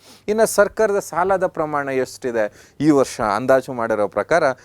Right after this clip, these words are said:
ವ-, ಹದಿನಾರು ಲಕ್ಷ ಎಂಬತ್ತೈದು ಸಾವಿರದ ನಾನ್ನೂರ ತೊಂಬತ್ನಾಲ್ಕು ಕೋಟಿಗಳಷ್ಟು ಸರ್ಕಾರ ಸಾಲದ ಮೂಲಕ ಸಂಗ್ರಹಿಸುವುದಾಗಿ ಅಂದಾಜು ಮಾಡಿದೆ. ಇದು ಒಟ್ಟು ಸ್ವೀಕೃತಿ ಅಂತ, ಅದಾದ್ರೆ ಒಟ್ಟು ವೆಚ್ಚ ಅಂತ ನೋಡಿದ್ರೆ ನೋಡಿ, ಒಟ್ಟು ವೆಚ್ಚ ಒಟ್ಟು ಸ್ವೀಕೃತಿಗಳಿಗೆ ಸಮನಾಗಿರತ್ತೆ.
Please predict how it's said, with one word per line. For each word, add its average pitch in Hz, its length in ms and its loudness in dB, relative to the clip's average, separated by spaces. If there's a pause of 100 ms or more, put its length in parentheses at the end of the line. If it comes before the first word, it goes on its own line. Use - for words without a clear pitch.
(260)
ವ-, 107 320 4
ಹದಿನಾರು 165 480 2
ಲಕ್ಷ 151 320 -2
ಎಂಬತ್ತೈದು 139 680 -2
ಸಾವಿರದ 127 320 -2
ನಾನ್ನೂರ 127 460 -2
ತೊಂಬತ್ನಾಲ್ಕು 139 760 -4
ಕೋಟಿಗಳಷ್ಟು 110 680 -8
ಸರ್ಕಾರ 123 440 0 (480)
ಸಾಲದ 151 400 2
ಮೂಲಕ 131 360 -6
ಸಂಗ್ರಹಿಸುವುದಾಗಿ 113 920 -2
ಅಂದಾಜು 160 500 -2
ಮಾಡಿದೆ. 82 400 -8 (180)
ಇದು 170 220 0
ಒಟ್ಟು 156 260 2
ಸ್ವೀಕೃತಿ 110 580 -10
ಅಂತ, 98 200 -8
ಅದಾದ್ರೆ 131 640 -6 (100)
ಒಟ್ಟು 180 240 4
ವೆಚ್ಚ 147 320 0
ಅಂತ 139 260 -2
ನೋಡಿದ್ರೆ 120 360 -4
ನೋಡಿ, 165 160 2
ಒಟ್ಟು 170 400 4
ವೆಚ್ಚ 139 280 0
ಒಟ್ಟು 147 380 -4
ಸ್ವೀಕೃತಿಗಳಿಗೆ 135 720 -4
ಸಮನಾಗಿರತ್ತೆ. 110 1080 -4